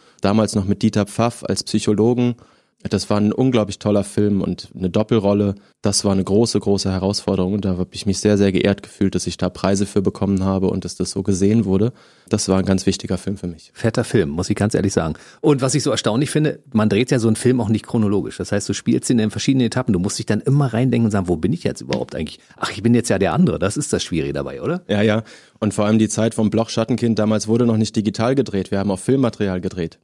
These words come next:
Speaker 1: Jetzt hast du gewisse Einstellungen, wo man mich als den einen Bruder und den anderen Bruder im selben Bild sieht. Also so ein
Speaker 2: Hm.
Speaker 1: Splitscreen,
Speaker 2: Ja, ja.
Speaker 1: so ein geteilter Bildschirm.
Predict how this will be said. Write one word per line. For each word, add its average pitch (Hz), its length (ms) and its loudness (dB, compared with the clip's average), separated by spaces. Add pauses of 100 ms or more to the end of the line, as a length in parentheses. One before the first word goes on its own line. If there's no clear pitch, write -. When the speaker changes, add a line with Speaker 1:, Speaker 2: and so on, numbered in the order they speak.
Speaker 1:
Jetzt 110 120 -10
hast 117 180 -2
du 123 60 2
gewisse 120 320 0
Einstellungen, 113 540 0
wo 107 80 2
man 107 260 2 (340)
mich 120 300 0
als 104 180 -2
den 101 140 -2
einen 135 260 -2
Bruder 135 300 0
und 104 120 -2
den 107 100 0
anderen 123 260 2
Bruder 107 220 0
im 107 100 0
selben 113 300 2
Bild 143 200 0
sieht. 90 200 -4
Also 92 160 -6
so 101 100 0
ein 101 80 2
Speaker 2:
Hm. - 20 -4
Speaker 1:
Splitscreen, - 640 -2
Speaker 2:
Ja, 76 60 -4
ja. 92 160 -6
Speaker 1:
so - 100 -14
ein 92 60 -10
geteilter 110 420 -4
Bildschirm. 107 460 -4